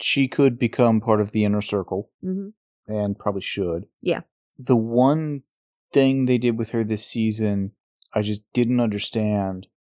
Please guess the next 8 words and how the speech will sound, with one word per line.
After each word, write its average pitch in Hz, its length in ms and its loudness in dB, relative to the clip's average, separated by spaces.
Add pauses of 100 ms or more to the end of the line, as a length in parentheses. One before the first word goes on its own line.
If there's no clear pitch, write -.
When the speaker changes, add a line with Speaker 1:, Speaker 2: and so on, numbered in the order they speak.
Speaker 1:
was 110 180 -4
when 117 160 0
she 117 180 -2
dyed 120 340 0
her 123 120 0
hair 113 520 2
off 110 460 0 (100)
screen, 104 640 -2